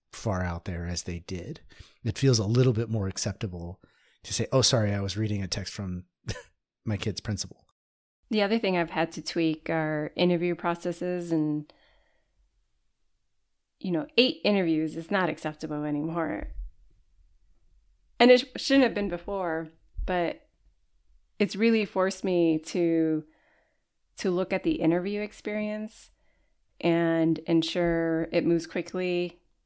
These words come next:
Speaker 2: and ensure it goes smoothly, and assessing the questions I'm asking, seeing if there's opportunities to combine interviews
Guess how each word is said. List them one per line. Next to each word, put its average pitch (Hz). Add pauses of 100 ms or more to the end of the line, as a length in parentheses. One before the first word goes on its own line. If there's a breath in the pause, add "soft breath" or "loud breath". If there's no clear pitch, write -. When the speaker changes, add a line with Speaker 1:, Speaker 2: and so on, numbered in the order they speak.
(460)
Speaker 2:
and 160
ensure 165
it 160
goes 160
smoothly, 170 (1200 soft breath)
and 156 (920)
assessing 180
the 160
questions 180
I'm 170
asking, 165
seeing 165
if 156
there's 156
opportunities 160
to 165
combine 156
interviews 165